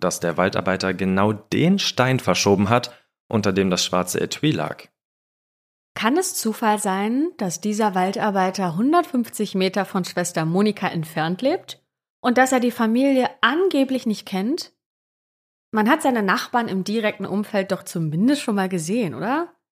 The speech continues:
Speaker 2: Gibt es da doch eine Verbindung? Vielleicht auch zur Seherin?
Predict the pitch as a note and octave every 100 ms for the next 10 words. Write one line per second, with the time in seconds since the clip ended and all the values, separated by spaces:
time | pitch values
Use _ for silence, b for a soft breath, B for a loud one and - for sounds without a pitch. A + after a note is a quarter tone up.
0 | _ _ _ _ - C#4+ - - G#3 E3
1 | - D3+ - C4 D4+ - C#4+ C#4+ C#4 D4+
2 | E4+ G4+ A4+ _ - G#3 F3 F3 - -
3 | - F#3+ E3+ F3 F#3+ A#3+ C#4+